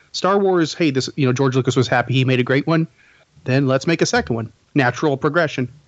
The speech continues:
With Harry Potter, they, they knew how many books they had. They knew what was gonna go,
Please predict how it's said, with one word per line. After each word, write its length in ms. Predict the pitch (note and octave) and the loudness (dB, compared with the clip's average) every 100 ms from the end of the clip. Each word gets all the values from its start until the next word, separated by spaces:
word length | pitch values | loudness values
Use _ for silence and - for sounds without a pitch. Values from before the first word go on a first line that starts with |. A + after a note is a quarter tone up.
| _ | _
With 100 | C#3 | -2
Harry 140 | A3 A#3 | 0 0
Potter, 260 | A#3 G3 D3+ | 0 0 2
they, 240 | D#3 D3 | 2 2
they 200 | D3 D3+ | 0 0
knew 260 | D3 D3+ C3 | 2 0 0
how 120 | C#3 | 0
many 280 | C3+ C3 B2+ | 2 0 0
books 300 | C#3 B2+ - | -4 -4 -2
they 100 | B2+ | 0
had. 360 | B2+ A#2 B2+ - _ C#3 | 0 -2 -8 -20 _ -4
They 240 | C3+ F3 | 0 2
knew 180 | E3+ D#3+ | 2 2
what 140 | C#3+ D3 | 0 -2
was 100 | C3 | 0
gonna 180 | C3 | 0
go, 320 | B2+ A#2+ A#2 | 0 -2 -2